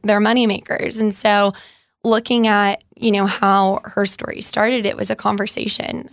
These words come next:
Um, my sister came to me and she had started Akola, as I mentioned, when she was nineteen and was working with two hundred and fifty women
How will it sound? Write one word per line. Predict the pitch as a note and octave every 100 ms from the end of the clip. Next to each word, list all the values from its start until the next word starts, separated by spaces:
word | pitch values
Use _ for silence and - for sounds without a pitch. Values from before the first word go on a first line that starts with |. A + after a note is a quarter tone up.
| -
Um, | G3+ F#3+
my | F#3+ G3
sister | - - G#3+
came | G#3 F#3+ G3
to | -
me | F#3+ G3+ A#3+
and | G3+ F#3 F#3+ - _ -
she | - G#3+
had | G3+
started | - G3 F#3+ F#3+
Akola, | G3 - F#3 F#3 F#3+
as | F#3+
I | F#3
mentioned, | F#3 F#3+ A3 A#3 A#3
when | G3+
she | G#3
was | G3
nineteen | F#3+ F#3 F3+ - - F3+ F#3 G#3
and | A#3
was | F#3+
working | G3 F#3 G3+
with | F#3+
two | - G3+
hundred | G3+ G3
and | F#3+
fifty | - F#3+ -
women | F#3+ F#3 F3+ F#3 F#3+